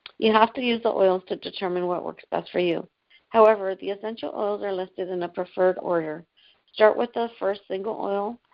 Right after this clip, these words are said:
blend, or supplement on, in the list. If results are not apparent after waiting a little while, try another single oil,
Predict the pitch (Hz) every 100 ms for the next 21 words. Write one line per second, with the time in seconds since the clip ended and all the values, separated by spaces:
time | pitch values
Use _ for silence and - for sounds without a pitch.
0 | _ _ 196 202 196 - 208 190 185 185
1 | 180 180 - 180 180 - _ - 180 175
2 | 165 202 - _ _ _ _ - 202 196
3 | 202 208 220 - 269 220 214 208 185 190
4 | - 185 - 175 180 175 190 185 190 175
5 | 175 170 - 214 214 - 196 185 180 175
6 | - 185 185 - - 180 175